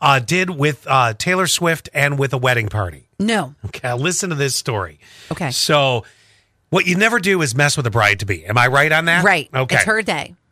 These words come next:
Speaker 2: Spend a
Speaker 1: So,
Speaker 2: lot of money.
Speaker 1: don't mess with the bride-to-be when it comes to, uh, anything to do with her wedding.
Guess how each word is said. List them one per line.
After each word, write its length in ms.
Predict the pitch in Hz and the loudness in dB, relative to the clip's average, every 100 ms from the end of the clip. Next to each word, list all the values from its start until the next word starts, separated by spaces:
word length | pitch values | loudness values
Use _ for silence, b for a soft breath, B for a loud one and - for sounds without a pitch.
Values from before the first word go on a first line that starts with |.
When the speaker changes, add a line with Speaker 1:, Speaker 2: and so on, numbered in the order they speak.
| _ | _
Speaker 2:
Spend 300 | - - 196 | -8 -2 0
a 60 | |
Speaker 1:
So, 40 | 196 | 0
Speaker 2:
lot 120 | 190 | -2
of 40 | |
money. 280 | 180 135 - 104 | -4 -8 -10 -4
Speaker 1:
don't 320 | 170 202 190 | 0 0 0
mess 280 | 185 180 180 | 0 0 -2
with 80 | |
the 60 | 156 | -4
bride-to-be 680 | 131 143 143 135 123 120 117 | 2 2 2 0 -4 -4 -6
when 280 | 120 135 127 | -2 -2 0
it 100 | 117 | -2
comes 360 | 151 156 160 | -2 -2 -2
to, 400 | - 160 143 135 135 | -4 -2 0 -2 -4
uh, 280 | 147 131 113 147 165 | -4 -2 -4 -4 -4
anything 340 | 190 208 165 151 | -2 0 0 -2
to 60 | |
do 100 | 131 | -2
with 140 | 143 135 | -2 -2
her 140 | 127 | -2
wedding. 340 | 120 139 123 | 0 0 0